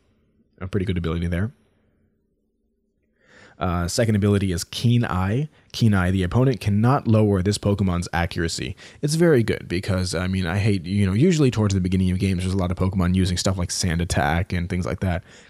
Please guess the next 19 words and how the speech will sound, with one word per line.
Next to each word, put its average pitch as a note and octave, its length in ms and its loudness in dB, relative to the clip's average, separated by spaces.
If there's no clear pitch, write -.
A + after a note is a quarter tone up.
Keen A#2+ 260 2
Eye G2 180 2
is F#2 140 0
very F#2 260 0
good, F2+ 340 -2
so - 120 -8
you F#2 140 -2
don't F#2+ 340 0
lower F2+ 300 0
your F2 200 -2
accuracy. E2+ 540 -4
Your F#2 160 -2
opponent G#2 280 2
doesn't F#2+ 180 -2
lower F2 200 -4
your F2 240 -2
accuracy E2+ 460 -4
at D#2+ 100 -2
all. E2 220 -4